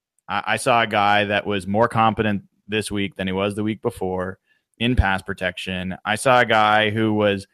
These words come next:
making some, actually some pretty impressive run blocks. He sealed on the outside. Um, he got on the outside of Danielle Hunter.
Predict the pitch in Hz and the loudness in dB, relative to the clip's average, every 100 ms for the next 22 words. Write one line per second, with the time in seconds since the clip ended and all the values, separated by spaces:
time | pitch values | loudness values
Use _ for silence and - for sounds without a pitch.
0 | _ _ _ 104 123 139 151 - 113 98 | _ _ _ 0 0 2 -2 -2 -4 -2
1 | 123 - 160 151 110 101 - 175 120 123 | -2 -2 -2 -2 -4 -4 -2 0 2 2
2 | 127 98 101 104 92 71 - 107 - - | 2 0 -2 -2 -4 -8 -10 -12 -10 -4
3 | 120 143 135 113 101 107 - 95 90 104 | 2 4 4 2 0 0 -2 -2 0 0
4 | 135 147 _ _ _ - 107 104 101 101 | -2 -6 _ _ _ -4 0 2 0 -2
5 | 117 110 101 107 104 101 113 - 110 101 | 2 2 4 0 -2 -2 -2 -2 0 2
6 | 113 127 - 107 101 95 104 104 101 101 | 2 2 0 0 -2 -2 -4 0 -2 -2
7 | 101 98 143 180 | -4 0 0 0